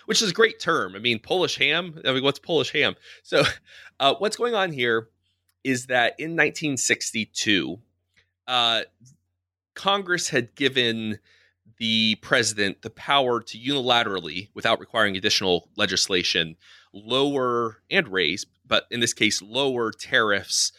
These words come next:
uh, with other countries. So he didn't have to go through congressional approval, you know, sign a special treaty. He could just do it with, with executive power. Uh, ironically, for those who follow politics today, it is the same power that was granted J F K in the sixties that Trump has been using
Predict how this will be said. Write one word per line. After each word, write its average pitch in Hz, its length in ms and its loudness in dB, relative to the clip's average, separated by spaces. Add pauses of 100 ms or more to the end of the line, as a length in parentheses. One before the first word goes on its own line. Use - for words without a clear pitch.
(360)
uh, 101 260 4
with 101 160 -6
other 104 260 2
countries. - 680 -6
So - 140 -10
he 117 60 -4
didn't 151 140 -2
have 156 100 0
to - 60 -18
go 139 100 0
through 127 160 -4
congressional 117 520 0
approval, 101 600 0
you 95 120 -8
know, 90 80 -4
sign 107 280 2
a - 20 0
special 104 340 -2
treaty. 92 380 -4
He 123 160 -6
could 113 180 -4
just 113 300 0
do 117 200 0
it 92 220 0
with, - 100 -20 (380)
with 107 200 -6
executive 92 460 -4
power. 110 440 0 (320)
Uh, 123 180 -2
ironically, 123 560 0
for - 140 -10
those 110 260 4
who 104 140 -4
follow 104 360 0
politics 101 520 -2
today, 107 520 2 (200)
it 120 160 2
is 117 160 0
the 120 100 -2
same 139 500 2
power 120 580 0
that - 100 -8
was - 140 -10
granted 107 400 0
J 104 180 2
F - 140 -4
K 156 200 4
in 110 80 2
the 95 60 -6
sixties - 520 -4
that - 140 -6
Trump 113 280 0
has 98 120 -6
been 98 160 -8
using 95 500 -4